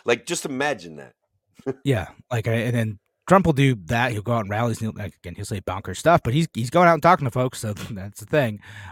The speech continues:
Speaker 2: Um, calling out the press routine, like, ah, maybe, you know, again, depends on the press. Um, and then the no new wars thing, I,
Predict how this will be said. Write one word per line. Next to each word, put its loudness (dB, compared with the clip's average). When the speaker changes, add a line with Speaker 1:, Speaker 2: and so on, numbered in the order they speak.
Speaker 2:
Um, 2
calling 6
out 2
the -10
press 0
routine, -4
like, -6
ah, 2
maybe, 0
you -2
know, 2
again, -6
depends -8
on -8
the -12
press. -10
Um, -2
and -2
then -2
the -2
no 4
new 0
wars 2
thing, -4
I, -2